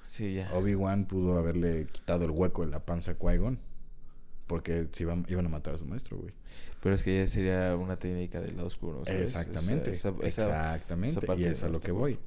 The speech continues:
Speaker 2: Obi-Wan siendo el chingón caballero Jedi que era, no lo hizo. Este, Mace Windu no lo hace.
Speaker 1: Bueno, es que también
Speaker 2: Todos
Speaker 1: debemos
Speaker 2: los,
Speaker 1: estar conscientes de que
Speaker 2: eh,
Speaker 1: Rey está en
Speaker 2: sí.
Speaker 1: una parte donde ya no hay Jedi, ¿sabes?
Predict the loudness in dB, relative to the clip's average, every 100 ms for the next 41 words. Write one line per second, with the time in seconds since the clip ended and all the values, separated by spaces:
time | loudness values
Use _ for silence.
0 | -8 -10 -10 -10 -10 -10 -10 -4 -2 0
1 | 0 0 0 2 2 2 0 0 -2 -2
2 | -2 -6 -4 -4 -2 0 0 2 0 0
3 | -2 -2 0 2 6 6 6 2 -2 -2
4 | -2 -4 -4 -4 -2 -2 -2 -2 2 2
5 | 0 -4 -4 -4 -6 -6 -6 -8 -8 -10
6 | -12 -12 -12 -10 -8 -6 -4 -4 -4 -6
7 | -4 -4 -4 -4 -2 -2 -2 -4 -2 -2
8 | -2 -2 -2 0 -2 0 0 0 0 0
9 | -4 -8 -10 -8 -8 -6 -6 -8 -4 -2
10 | -2 -2 -2 -2 0 0 4 4 4 4
11 | 2 2 0 -2 -2 -2 -2 2 2 2
12 | 2 2 4 6 6 4 2 2 2 4
13 | 4 4 6 6 6 6 6 6 4 4
14 | 2 4